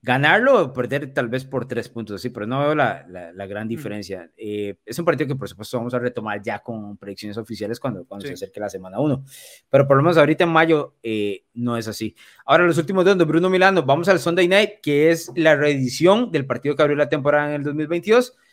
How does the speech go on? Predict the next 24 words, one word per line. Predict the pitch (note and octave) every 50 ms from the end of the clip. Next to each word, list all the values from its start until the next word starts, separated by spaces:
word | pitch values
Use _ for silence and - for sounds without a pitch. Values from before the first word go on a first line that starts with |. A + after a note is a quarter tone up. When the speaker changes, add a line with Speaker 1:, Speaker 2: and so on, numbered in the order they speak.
| _ _ _ _ _
Speaker 1:
pero | _ C#3 C#3+
en | D3+
este | C#3 C#3 G3+
caso | - G3 F3+ D#3+ G3
en | F3+ D#3 C#3+ C3
Dallas, | F3 G3 F#3 A2+ E2+ - - _
porque | G2 G2+
el | _
partido | G#2 - - A#2 -
fue | D3 C#3+
en | C3+
Tampa | C3+ C#3+ C#3 C3+ D#3+
la, | D3+ D3+ D3 D#3 D3+ D3+ D3+ _ _ _
la | - D3 D3
otra | D3 D3+ F3
vez, | F#3 G3+ G#3+ - -
y | _ C3+ C#3
es | C#3 C3+ - _
la | C#3 C#3 C3
visita | C3+ C3 C3+ D3+ D3+ F#3+ F#3
de, | F#3 F#3+ F#3 F#3 - _
de | D#3+ F3
los | E3+ E3+ E3
Buccaneers | E3+ F3+ F#3+ F#3 F3+ F3+ F#3 F#3 F#3 -